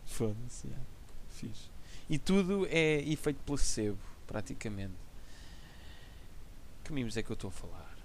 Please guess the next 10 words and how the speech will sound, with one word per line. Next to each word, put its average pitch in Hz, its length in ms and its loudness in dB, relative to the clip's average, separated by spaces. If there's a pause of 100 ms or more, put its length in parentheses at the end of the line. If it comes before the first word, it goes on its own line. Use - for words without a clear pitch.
(100)
Vocês - 260 -6
perguntam. 101 520 -8 (200)
Hum, 110 800 -4 (360)
trrr, 104 920 2 (1300)
rufar 104 280 -2
dos 104 240 -4
tambores. 101 640 -4 (320)
Eh, 104 920 0 (1160)
o 208 60 -2
meme 170 800 0